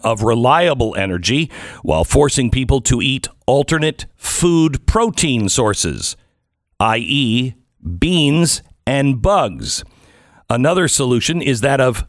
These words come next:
climate engineering. I am not making this up, such as blocking out the sun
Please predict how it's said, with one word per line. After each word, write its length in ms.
climate 500
engineering. 840
I 160
am 320
not 480
making 500
this 280
up, 260
such 380
as 160
blocking 640
out 280
the 120
sun 680